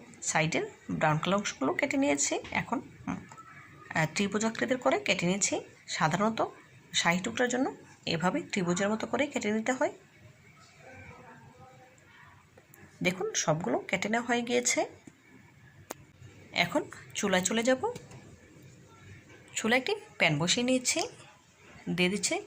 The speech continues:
দুই টেবিল চামচ ঘি। এই ঘিটা আমার ঘরেই তৈরি করা। কীভাবে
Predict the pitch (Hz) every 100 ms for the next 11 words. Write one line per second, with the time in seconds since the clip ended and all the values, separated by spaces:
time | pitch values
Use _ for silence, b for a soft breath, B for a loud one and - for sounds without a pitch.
0 | - 165 156 175 185 208 240 240 - -
1 | 226 294 - - - - - - - -
2 | - - - - - - - - - -
3 | - 214 208 220 262 339 381 185 151 160
4 | 165 190 208 214 247 349 - - 196 208
5 | 240